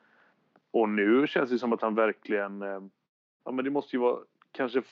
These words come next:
första gången i Kim Ekdals karriär som han typ älskar handboll. När han liksom så här, han får känna på hur det är att sakna handboll. Så först då gör han comeback som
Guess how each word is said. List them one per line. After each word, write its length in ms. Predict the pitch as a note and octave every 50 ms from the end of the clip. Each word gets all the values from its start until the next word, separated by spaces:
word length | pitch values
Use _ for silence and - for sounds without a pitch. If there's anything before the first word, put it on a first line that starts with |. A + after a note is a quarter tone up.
| _ -
första 420 | - D3+ - - - - - C#3
gången 340 | F#3+ A3 F3 C3 A#2+ A#2 A#2
i 60 | A#2
Kim 180 | G#2+ - A#2 A#2
Ekdals 280 | A2 G2+ - G#2+ G2+ -
karriär 460 | - - G#2 G2+ G2+ G2+ F#2+ F2+ F#2
som 220 | - - G#2+ G#2 G2+
han 260 | G2+ F#2+ F#2 F#2+ F#2
typ 240 | - - F#2+ F2+ -
älskar 460 | G#2+ G2+ F2+ - - - - - C3
handboll. 420 | E3+ F3+ C#3 G#2 F2+ - - - - _ _ _ _ _ _ _ _ _ _ _ _ _ -
När 100 | G#2+ G#2+
han 220 | G#2+ G#2+ G#2 G#2
liksom 240 | G#2+ G2+ G#2+ G#2+ G2+
så 60 | G#2
här, 220 | F#2+ F#2+ F#2 - -
han 160 | B2 C#3+ B2
får 100 | C#3 D3
känna 220 | - - D#3 D3+
på 200 | C#3 - D3+ C3+
hur 60 | C3 B2+
det 80 | B2+
är 40 | A#2
att 80 | A2 -
sakna 520 | - - C#3 B2+ A2 G2 - - C3+ C3
handboll. 400 | D3 E3 C#3+ A2+ G#2+ G2+ G2+ G2
Så 120 | - G#2+ - -
först 320 | - C3 C#3+ - - -
då 180 | - D#3 D3+ - _ _ _ _ _ -
gör 140 | C#3 C#3 C#3
han 220 | C#3 C3+ C3+ - _ _ - B2+ _ _ _ _ _ -
comeback 500 | - - C#3 B2+ B2+ A#2+ A2 G2 - _
som 220 | - - G#2+ G#2